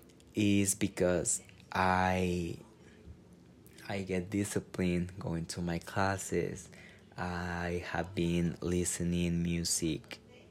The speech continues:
listening to music a lot in English, of course. I don't used to listen music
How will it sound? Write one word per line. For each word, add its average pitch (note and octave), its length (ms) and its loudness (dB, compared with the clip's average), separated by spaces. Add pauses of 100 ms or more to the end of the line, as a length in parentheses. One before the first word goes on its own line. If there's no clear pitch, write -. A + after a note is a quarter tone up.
(160)
listening F#2+ 500 0
to F#2 140 0
music F2+ 600 0 (240)
a F2+ 180 0
lot F2 480 4
in E2+ 160 -2
English, F#2 400 -2
of - 180 -14
course. - 420 0 (100)
I F2+ 120 4
don't F2 160 2
used - 300 -4
to C2+ 640 -4 (180)
listen F#2+ 300 -2
music F2+ 540 -2